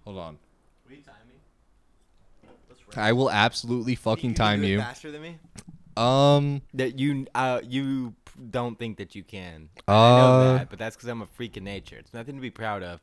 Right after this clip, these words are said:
Speaker 2: but
Speaker 1: I,
Speaker 2: I, I got an open throat.
Speaker 1: I feel like, I feel like saying I
Speaker 2: like a
Speaker 1: could
Speaker 2: big mouth
Speaker 1: I,
Speaker 2: bass,
Speaker 1: I
Speaker 2: dude. I'm
Speaker 1: just
Speaker 2: like a
Speaker 1: feel
Speaker 2: trophy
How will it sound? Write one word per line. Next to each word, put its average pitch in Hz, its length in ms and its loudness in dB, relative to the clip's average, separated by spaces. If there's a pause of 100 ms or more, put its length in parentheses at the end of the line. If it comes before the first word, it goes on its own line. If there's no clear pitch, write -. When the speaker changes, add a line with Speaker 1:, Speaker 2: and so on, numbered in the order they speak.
Speaker 2:
but 95 200 -14 (600)
Speaker 1:
I, 147 160 8
Speaker 2:
I, 143 240 4
I 151 40 -2
got 156 140 2
an 123 160 -2
open 127 400 -2
throat. 120 280 -4
Speaker 1:
I 160 140 6
feel 226 260 2
like, 190 260 2
I 139 80 0
feel 208 160 0
like 175 160 4
saying 147 340 0
I 131 80 0
Speaker 2:
like 139 120 -2
a 160 100 4
Speaker 1:
could 120 120 -12
Speaker 2:
big 135 220 0
mouth 113 360 -6
Speaker 1:
I, 143 160 2
Speaker 2:
bass, 98 340 -6
Speaker 1:
I 131 100 2
Speaker 2:
dude. 156 100 2
I'm 202 40 -2
Speaker 1:
just 185 100 0
Speaker 2:
like 139 100 -2
a - 40 -2
Speaker 1:
feel 151 60 -4
Speaker 2:
trophy 110 440 -6